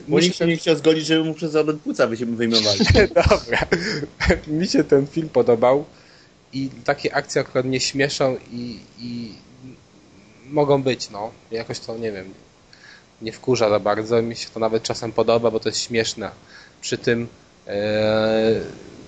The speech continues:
Speaker 2: mamy jakby cały czas komentarze, to znaczy zaczyna się gra tak, że zna-, nakładamy maskę i ta maska cały czas do nas mówi podczas gry. I ona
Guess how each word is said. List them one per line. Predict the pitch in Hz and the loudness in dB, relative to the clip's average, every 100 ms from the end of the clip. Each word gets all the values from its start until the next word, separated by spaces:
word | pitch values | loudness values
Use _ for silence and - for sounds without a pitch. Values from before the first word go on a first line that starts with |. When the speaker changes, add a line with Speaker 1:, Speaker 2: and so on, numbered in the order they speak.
| - - 120 | -20 -16 -2
Speaker 2:
mamy | 117 117 117 117 117 107 | 2 4 6 6 6 4
jakby | 107 120 | 0 0
cały | - 127 | 2 2
czas | - - | 0 -4
komentarze, | - 117 117 113 104 95 | -2 0 2 2 0 -2
to | 101 | -4
znaczy | 104 104 117 110 - - - - | -4 -4 -6 -8 -12 -20 -20 -6
zaczyna | 117 - 131 | -2 0 0
się | 127 113 | 0 0
gra | 110 | 0
tak, | 110 120 117 107 | 2 2 2 -2
że | 107 110 107 | 0 2 2
zna-, | 104 110 120 | 2 -2 -2
nakładamy | 117 - 120 123 123 | -2 0 2 4 4
maskę | 120 113 - - 110 135 160 - _ - _ - - | 2 0 -2 -2 -2 -2 -6 -20 _ -20 _ -20 -20
i | - | -4
ta | 123 | 0
maska | 123 135 - 135 | 2 2 0 -2
cały | 135 135 | 0 0
czas | 131 | -2
do | 131 | -2
nas | 131 127 | -2 2
mówi | 143 123 | 2 2
podczas | 113 101 - 98 95 | 0 -6 -8 -10 -8
gry. | 107 98 - - - - - - - _ - | -4 -4 -6 -12 -18 -20 -20 -20 -20 _ -2
I | 117 | 0
ona | 131 131 131 | 2 2 2